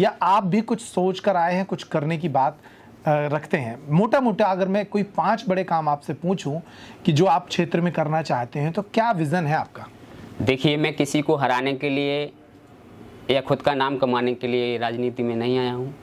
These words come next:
Speaker 2: मैं हारूं या जीतूं, इससे मुझे कोई फर्क नहीं पड़ता है। मेरा एक ही उद्देश्य है कि मैं अपने लोगों के लिए संघर्ष करूं,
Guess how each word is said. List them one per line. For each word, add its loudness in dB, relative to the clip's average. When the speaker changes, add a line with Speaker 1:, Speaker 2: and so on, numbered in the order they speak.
Speaker 2:
मैं 2
हारूं 2
या 2
जीतूं, 0
इससे 2
मुझे 4
कोई 2
फर्क 2
नहीं 2
पड़ता 0
है। -8
मेरा 4
एक 0
ही 2
उद्देश्य 0
है 2
कि 0
मैं 0
अपने 0
लोगों 0
के -2
लिए 0
संघर्ष -2
करूं, -4